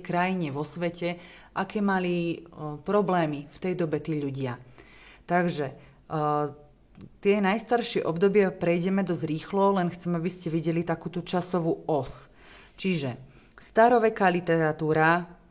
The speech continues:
bola v tomto období. Aby ste si to vedeli tak nejak predstaviť, že naozaj veľmi dlho trvalo toto obdobie. Nebudeme sa o tom, e,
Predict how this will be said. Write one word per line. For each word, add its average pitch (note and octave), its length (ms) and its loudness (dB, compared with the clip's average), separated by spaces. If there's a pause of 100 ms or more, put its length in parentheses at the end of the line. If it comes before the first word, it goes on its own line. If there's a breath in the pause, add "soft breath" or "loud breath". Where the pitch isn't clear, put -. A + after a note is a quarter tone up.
bola D#3 560 0
v - 160 -20
tomto D3 320 -4
období. D#3 640 2 (560)
Aby C#3+ 200 -8
ste - 200 -14
si - 160 -14
to D3 160 -2
vedeli D#3 320 4
tak C#3+ 240 -2
nejak C#3+ 320 -4
predstaviť, E3 640 0
že C#3 200 -4 (120)
naozaj D3 480 0
veľmi D3+ 240 -2
dlho D#3+ 480 2 (240 loud breath)
trvalo D3+ 400 2
toto - 240 -4
obdobie. D#3+ 720 0 (720 loud breath)
Nebudeme F#3+ 480 2
sa F3+ 240 0
o E3+ 80 -2
tom, D#3 320 0
e, D3+ 40 0